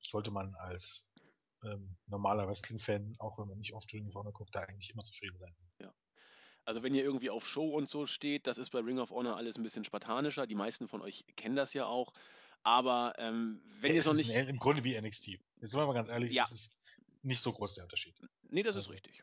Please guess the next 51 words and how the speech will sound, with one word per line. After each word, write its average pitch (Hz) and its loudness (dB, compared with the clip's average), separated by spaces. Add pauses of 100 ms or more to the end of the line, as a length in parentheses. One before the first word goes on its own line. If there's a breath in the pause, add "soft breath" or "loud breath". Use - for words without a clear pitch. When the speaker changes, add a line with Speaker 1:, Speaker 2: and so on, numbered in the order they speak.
(140)
Speaker 2:
Kann 120 -8
man, 107 -2
kann 110 -8
man 92 -4
schon 82 -12
so 90 -16
sagen. - -16
Aber 131 2
wie 147 2
gesagt, 135 0
wenn 151 2
ihr, 156 2
äh, 131 -2
wrestling-technisch 147 -2
auch 127 -2
mal 127 0
ein 127 -2
gutes 120 -8
Werk 175 0
tun 175 0
wollt 175 0
und 131 -2
gutes 139 -8
Wrestling 139 -4
sehen 143 -2
wollt, 135 -2
schaut - -4
da 120 0
mal 110 0
rein. 135 0 (800 loud breath)
Äh, 117 0
ich - -8
find's 120 -4
eigentlich 107 -4
immer 107 -2
sehr 92 -4
unterhaltsam. 92 -4
Und 87 -12
nun 98 -8
haben 113 0
wir, 107 -2
glaub 98 -2
ich, - -12
auch 104 -10
Ring 101 -4
of 95 -8
Honor 95 -6
mal 90 -8
ein 90 -12
bisschen 87 -8
beworben. 107 2